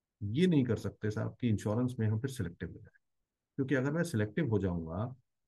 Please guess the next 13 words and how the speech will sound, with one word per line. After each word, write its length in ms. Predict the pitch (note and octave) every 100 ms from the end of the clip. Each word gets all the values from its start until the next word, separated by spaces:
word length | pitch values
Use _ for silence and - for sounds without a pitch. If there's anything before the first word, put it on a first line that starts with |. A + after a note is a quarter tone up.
| _ _ _ _ _ _ _ -
तो 120 | D3+ D#3+ - _ _
कोई 100 | C3+ B2+
दूसरा 300 | G2+ A#2+ G#2+
person 320 | F#2+ - G2
भी 80 | F#2+
तो 160 | F#2 F2
आएगा। 280 | G2 A2+ - _ _ _ _ _ _ _ _ _ _ _ _ _ _ _ _ _ _ _ _ -
अगर 200 | G2+ G#2
आज 200 | G2+ A2+
मैं 140 | B2 A#2
कहूँगा 360 | G#2 G#2 G#2
कि 140 | G#2+ G#2
साहब, 280 | A2+ A2